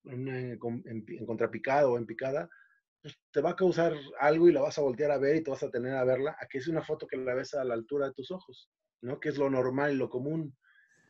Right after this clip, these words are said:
Pero cuando este, este mismo ejercicio lo vas haciendo más grande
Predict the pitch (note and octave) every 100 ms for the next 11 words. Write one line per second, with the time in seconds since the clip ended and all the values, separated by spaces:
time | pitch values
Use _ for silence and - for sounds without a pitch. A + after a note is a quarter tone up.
0 | _ _ - - - _ C#3+ C3 C#3+ C#3+
1 | F3+ F#3+ - G3 - F#3+ F3+ F#3 E3+ E3
2 | E3+ C#3 D3 D#3 - D#3+ C#3+ D3 C3 C3
3 | C#3 C3